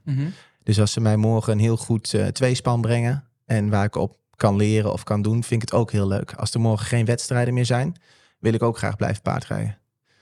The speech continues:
Speaker 2: Dat is voor heel veel mensen ook wel anders, denk ik. Die leven ook voor de wedstrijdsport en voor dat gevoel van, "Ik ben de beste," of voor het gevoel van, "Mijn training komt helemaal tot de uiting en ik kan mij meten met de rest." Dat heb ik ook wel, maar ik heb gewoon heel veel plezier aan paard, aan paarden op zich.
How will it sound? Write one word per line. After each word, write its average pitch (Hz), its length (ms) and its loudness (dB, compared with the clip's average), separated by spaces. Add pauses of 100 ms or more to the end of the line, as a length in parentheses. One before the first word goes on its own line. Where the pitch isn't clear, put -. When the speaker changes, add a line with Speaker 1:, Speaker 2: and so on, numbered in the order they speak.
(200)
Speaker 2:
Dat 113 120 -2
is - 60 -6
voor 117 120 4
heel 113 120 4
veel 113 100 -2
mensen 110 320 -2
ook 107 100 -4
wel 110 100 0
anders, 104 300 -4
denk 110 200 -4
ik. - 140 -8
Die 110 120 -4
leven 110 320 0
ook 104 180 -2
voor 120 140 -2
de 117 60 0
wedstrijdsport 110 720 -2
en 101 260 -2
voor 101 240 0
dat 101 160 -2
gevoel 117 400 0
van, 107 220 -4
"Ik 107 140 -8
ben 107 140 0
de 107 60 -2
beste," 101 360 -2
of - 340 -4 (120)
voor - 180 -4
het 107 100 -4
gevoel 110 260 -2
van, 104 180 -4
"Mijn 101 180 -2
training 104 360 -2
komt 104 160 -4
helemaal 104 200 0
tot 98 140 -8
de - 80 -4
uiting 101 440 -2
en 95 260 -2 (320)
ik 131 120 -14
kan 101 140 -2
mij 101 100 2
meten 101 280 0
met 104 120 -2
de 107 80 -6
rest." 127 340 -4 (560)
Dat 117 120 0
heb 113 140 2
ik 113 100 -2
ook 120 120 0
wel, 139 240 0
maar 175 160 -6
ik 131 100 -4
heb 120 120 -4
gewoon 123 240 0
heel 120 160 2
veel 110 120 -4
plezier 110 320 -2
aan 107 100 -6
paard, 107 300 -4 (120)
aan 113 140 0
paarden 104 460 0
op - 140 -10
zich. - 360 -8